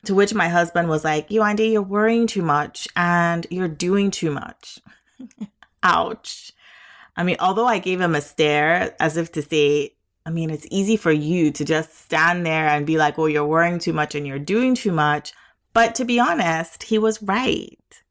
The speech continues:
I had too much going on and it was causing a lot of rising tension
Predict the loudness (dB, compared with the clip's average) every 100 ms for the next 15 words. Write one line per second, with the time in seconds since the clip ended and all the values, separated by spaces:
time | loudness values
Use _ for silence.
0 | _ -4 -2 0 0 0 -4 -6 -2 2
1 | 2 0 0 2 2 -2 -2 -2 -4 -6
2 | -6 -6 -8 -6 0 0 0 -8 -4 -2
3 | 0 -2 -4 -8 -8 -4 0 0 0 -4
4 | -6 -6 -6 -6 -10 -12